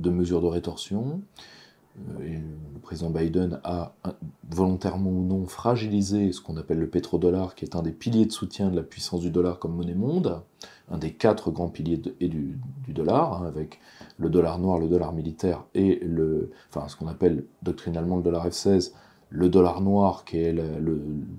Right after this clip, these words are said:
qui est tout simplement l'utilisation du dollar par les réseaux criminels, et l'euro-dollar, qui est le, le dollar financier, qui a lui été mis à mal par la saisie des avoirs russes. Le président Biden n'a pas été très avisé, euh, autant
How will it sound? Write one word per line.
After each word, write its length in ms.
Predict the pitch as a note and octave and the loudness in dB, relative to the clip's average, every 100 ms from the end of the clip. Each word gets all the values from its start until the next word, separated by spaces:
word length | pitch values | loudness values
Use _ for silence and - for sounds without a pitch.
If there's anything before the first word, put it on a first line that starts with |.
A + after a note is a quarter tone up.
| - | -14
qui 120 | - | -12
est 40 | C2+ | -10
tout 80 | |
simplement 480 | - D#2+ D#2+ F2+ F2+ D#2+ A#2 F#2 | -8 -8 -6 -4 -4 -4 -12 -16
l'utilisation 500 | - E2+ E2 - D#2+ | -16 -12 -10 -8 -8
du 60 | |
dollar 260 | D#2 E2 F2 | -6 -6 -6
par 120 | E2 | -8
les 80 | E2+ | -6
réseaux 180 | E2+ E2+ | -6 -6
criminels, 460 | - E2+ F#2 F2+ - - - _ - | -6 -4 0 0 -2 -12 -20 _ 4
et 100 | G#2 | 10
l'euro-dollar, 640 | G2+ G2+ G2 G2 G2 F#2+ | 10 10 8 6 6 4
qui 80 | - | 2
est 40 | E2+ | 2
le, 220 | E2+ E2 | 2 2
le 160 | E2+ | 0
dollar 300 | D#2+ F2 D#2+ | 2 2 0
financier, 600 | - D#2+ D#2+ - D3+ G#3 - - - - | -6 -8 -6 -2 0 -2 -6 -20 -20 -18
qui 80 | - | -10
a 20 | C#2 | -8
lui 300 | C2+ F2 F2 | -2 2 2
été 180 | E2+ | 2
mis 180 | E2+ E2+ | 0 2
à 80 | E2+ | 2
mal 340 | F2+ F#2+ F2 | 2 4 2
par 280 | - C2+ - | 2 -4 -4
la 240 | D2+ D2+ D2+ | -8 -8 -6
saisie 400 | - G#2 F#2+ F#2 | 2 2 4 2
des 180 | E2 | 0
avoirs 260 | D#2+ E2 E2 | -4 -6 2
russes. 420 | A2+ F3+ - - _ _ _ - - - - - - _ - | 4 4 -2 -16 _ _ _ -20 -20 -20 -20 -20 -20 _ -8
Le 200 | E2+ F#2 | 2 4
président 360 | F#2 F#2 F2+ F2+ | 4 2 2 4
Biden 300 | F2 E2+ A2+ | 4 4 2
n'a 80 | G2 | 2
pas 120 | F2+ | 0
été 140 | F2+ | -2
très 260 | F2 F#2 F2+ | 0 2 6
avisé, 560 | F2+ F2+ E2+ G#2 B2+ - - - - _ _ - | 6 4 2 4 2 -2 -18 -20 -20 _ _ -10
euh, 360 | E2 E2 D#2+ D2+ | -6 -6 -6 -6
autant 360 | G#2+ - G2+ | -4 2 4